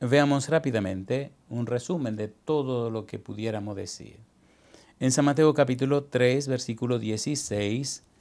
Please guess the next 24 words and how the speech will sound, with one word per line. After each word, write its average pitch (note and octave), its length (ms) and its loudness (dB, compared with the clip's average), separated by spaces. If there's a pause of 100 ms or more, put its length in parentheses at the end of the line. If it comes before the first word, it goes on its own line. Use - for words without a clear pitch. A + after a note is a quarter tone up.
(260)
mire D3+ 320 2
usted C3 440 0
quién C#3+ 180 0
aparece C3+ 720 -2 (340)
en B2+ 220 0
el C3 140 2
bautismo A#2 640 -2
de A#2+ 80 -2
Jesús. C3 680 -6 (680)
San - 180 -2
Mateo A#2+ 380 0
capítulo A#2 560 -2
tres, G#2+ 260 0
versículo G#2+ 540 -4
dieciséis. - 800 -8 (880)
Dice G2+ 260 -2
la A2 80 4
Biblia, A2+ 420 2
"Y B2+ 100 -2
Jesús, D3 640 -2 (640)
después D3+ 520 0
que C#3 120 0
fue C3+ 160 -2
bautizado, A2+ 720 0